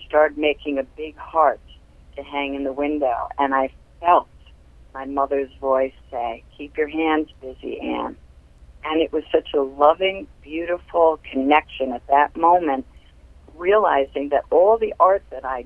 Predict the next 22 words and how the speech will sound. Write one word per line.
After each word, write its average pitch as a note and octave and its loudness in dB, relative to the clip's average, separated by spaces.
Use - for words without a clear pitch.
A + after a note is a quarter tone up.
do, B2+ -10
and C3 -12
boy, D#3 4
am C#3 0
I D#3 4
doing D3+ -2
a C#3 2
lot C#3+ 4
during C#3 -2
covid D3+ 2
now, C3 -6
I've B2+ -12
set C#3 -8
up C#3+ -6
my C#3 -6
whole C#3+ -2
workshop, C#3 2
that C3+ -2
my C#3 -2
mother F#3 0
taught F#3 4
me, C3+ -8